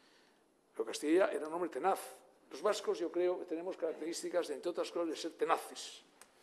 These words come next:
tercos, si hace falta. Y yo creo que es una,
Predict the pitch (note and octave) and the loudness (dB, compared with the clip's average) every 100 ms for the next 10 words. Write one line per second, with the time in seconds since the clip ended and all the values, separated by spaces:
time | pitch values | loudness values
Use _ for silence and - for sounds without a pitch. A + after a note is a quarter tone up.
0 | - - - - - F#3 - - - - | -20 -20 -20 -6 4 4 4 -8 -12 -14
1 | - - D3+ C#3+ C#3+ - - C3 F3 F#3+ | -16 -10 -8 -4 -4 -4 -8 0 0 6
2 | G3 F#3+ F3 E3+ - F#3+ E3+ | 6 6 4 2 2 2 2